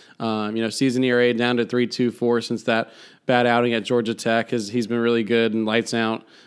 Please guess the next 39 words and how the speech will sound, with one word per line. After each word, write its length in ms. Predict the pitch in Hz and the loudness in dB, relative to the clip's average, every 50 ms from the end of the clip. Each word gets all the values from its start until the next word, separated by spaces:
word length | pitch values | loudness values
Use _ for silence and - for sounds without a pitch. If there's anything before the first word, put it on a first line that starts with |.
| - _ - | -20 _ -6
Um, 320 | 113 110 110 107 107 110 | -4 -2 0 0 0 0
you 60 | 113 | 0
know, 120 | 117 117 117 | 0 0 0
good, 160 | 110 131 131 | 2 0 0
it 60 | 123 | 0
was 140 | 131 127 104 | -2 -2 0
good 140 | 113 139 135 | 0 -2 -2
to 60 | 120 | 0
see 180 | - - 139 | 0 0 0
Clayton 280 | 123 - 143 135 123 120 | 2 2 2 2 2 2
Kwiatkowski 520 | - 143 123 - 127 120 120 117 127 120 | 0 -2 0 2 2 2 2 2 -2 -4
come 180 | - - 127 120 | -2 -2 0 2
back, 300 | 113 120 120 120 113 - | 4 4 4 4 2 0
and, 260 | 117 110 107 107 107 | -4 -4 -4 -4 -4
you 100 | 110 113 | -4 -4
know, 180 | 110 110 110 110 | -2 -2 -2 -4
I 20 | |
think 240 | 107 - - 127 110 | -6 -6 -6 -6 -6
he 60 | 113 | -6
stranded 400 | 113 - - 127 120 120 120 113 | -8 -4 -2 -2 0 0 -2 -2
three 180 | - 127 120 117 | 0 0 0 2
runners. 480 | 113 113 113 117 117 117 110 104 - - _ - - - - - - | 2 2 2 2 0 0 -2 -4 -8 -14 _ -20 -20 -20 -20 -16 -8
Um, 340 | - 117 113 110 110 110 113 | -4 -4 -2 -2 -2 0 0
you 80 | 117 | 0
know, 120 | 117 117 110 | 0 0 -2
was 180 | 104 110 107 | -2 -4 -8
a 20 | - | -6
pitcher 320 | - 135 127 - - 120 | -8 -8 -6 -4 -2 -2
out 180 | 113 117 113 - | -2 -2 -2 -2
there 140 | 123 117 117 | -2 -2 0
right 140 | 117 117 110 | 0 -2 -2
before, 460 | 113 107 - - 120 117 117 110 107 120 | -4 -6 -4 -2 -2 0 0 -2 -4 -6
right 220 | 123 120 120 120 | -4 -2 -2 0
when 120 | 117 117 113 | 0 -2 -2
that 120 | 107 107 | -4 -4
rain 200 | 107 107 113 113 | -4 -4 -4 -4
delay 380 | 110 110 110 110 110 107 107 107 | -4 -4 -4 -4 -4 -4 -6 -8
started 360 | - - - 127 117 117 113 | -8 -2 0 2 2 2 2
on, 300 | 110 104 107 107 107 107 | 0 0 -2 -4 -8 -10